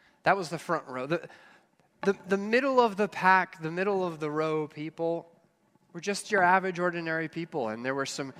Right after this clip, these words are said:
great ones in there. There were some you had to keep an eye on, but they weren't trying to create waves. They were excited to be there.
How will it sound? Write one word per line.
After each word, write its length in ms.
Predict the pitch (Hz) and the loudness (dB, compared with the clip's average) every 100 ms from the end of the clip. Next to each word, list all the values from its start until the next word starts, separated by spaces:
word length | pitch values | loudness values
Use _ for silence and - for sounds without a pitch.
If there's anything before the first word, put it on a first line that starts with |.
| - - | -18 -10
great 280 | 147 160 180 | 0 2 2
ones 200 | 170 151 | -2 -6
in 120 | 143 | -2
there. 160 | 135 131 | 0 0
There 100 | 135 | -2
were 80 | |
some 240 | 139 190 190 | -2 -2 0
you 80 | 190 | 0
had 100 | 180 | -2
to 60 | |
keep 240 | - 196 180 | -4 -4 0
an 100 | 170 | 2
eye 220 | 170 170 | 4 4
on, 360 | 139 110 110 - _ _ _ _ _ _ _ _ _ - | 2 0 -4 -16 _ _ _ _ _ _ _ _ _ -6
but 80 | 156 | -2
they 100 | 202 | 0
weren't 160 | 233 | 0
trying 200 | - 220 | 4 4
to 60 | 214 | 2
create 320 | - 208 196 | 0 2 2
waves. 800 | 156 175 175 180 175 156 - - _ _ _ _ _ _ _ _ _ | 2 2 4 2 0 -4 -6 -8 _ _ _ _ _ _ _ _ _
They 80 | 143 | -8
were 60 | |
excited 420 | 151 - 156 175 175 | -8 -2 0 0 -4
to 80 | |
be 220 | 143 135 147 | -8 -6 -6
there. 360 | 143 143 139 | -4 -6 -10